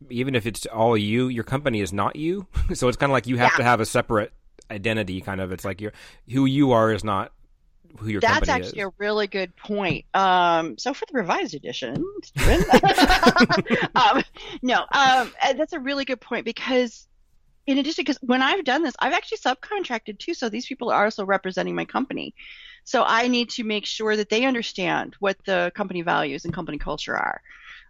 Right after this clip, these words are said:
Speaker 2: you know, 'cause they're going to be doing jobs with me as part of my company.
Speaker 1: Right.
Speaker 2: Um, so there's that aspect as well.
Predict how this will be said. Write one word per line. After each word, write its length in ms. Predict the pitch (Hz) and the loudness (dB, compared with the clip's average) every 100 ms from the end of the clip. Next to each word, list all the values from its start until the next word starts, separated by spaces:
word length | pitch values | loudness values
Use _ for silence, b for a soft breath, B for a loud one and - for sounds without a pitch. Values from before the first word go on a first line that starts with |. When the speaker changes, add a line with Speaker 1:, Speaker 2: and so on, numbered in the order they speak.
| _ | _
Speaker 2:
you 120 | 220 | -2
know, 280 | 180 147 120 - _ | 2 0 -2 -8 _
'cause 220 | 208 180 | -4 0
they're 280 | 196 202 196 | 2 4 4
going 300 | 190 196 190 | 2 0 -2
to 180 | - 196 - | -8 -12 -10
be 160 | 185 | -10
doing 400 | 165 185 185 180 | -4 -2 0 0
jobs 560 | 170 170 165 160 - - | 2 2 2 0 -4 -4
with 320 | 180 208 - | 0 0 0
me 320 | 196 170 160 | -2 -2 -2
as 200 | - 165 | -2 -4
part 320 | - - 175 180 | -4 -6 -4 -2
of 140 | 156 151 | -4 -4
my 140 | - | -8
company. 560 | - 147 - 80 - - B B B - | -6 -8 -6 -8 -8 -10 B B B 0
Speaker 1:
Right. 80 | |
Speaker 2:
Um, 460 | 170 160 131 - 180 _ | 0 0 -2 -4 -14 _
so 640 | - - 196 165 151 135 - _ _ _ | -12 -2 2 2 2 -2 -10 _ _ _
there's 200 | 160 175 - | -4 -4 0
that 200 | 185 202 | 0 2
aspect 460 | 170 165 - 156 - | 0 -4 -10 -10 -10
as 180 | 151 | -12
well. 540 | 160 165 170 107 - | -8 -4 -2 -4 -10